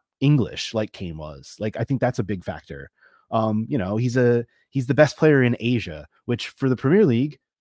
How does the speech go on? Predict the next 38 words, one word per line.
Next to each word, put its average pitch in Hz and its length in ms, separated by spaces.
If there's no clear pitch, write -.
is 135 180
great. 139 460
And 110 180
it's, 110 200
it's - 180
also, 143 320
like, 123 260
he's 131 200
also 170 280
not 160 240
only 151 200
been 127 240
great 123 260
on 131 220
the 113 80
field, 113 220
he's 110 120
been 117 140
great 113 200
off 110 220
of 123 100
it. 147 200
Um, 107 420
and 110 80
he's 104 100
been 117 80
such 123 220
an 117 80
ambassador 110 560
for 127 120
the 110 100
club 113 320
in 117 180
the 110 220
Asian 110 200
market 110 380
as 104 200
well 113 380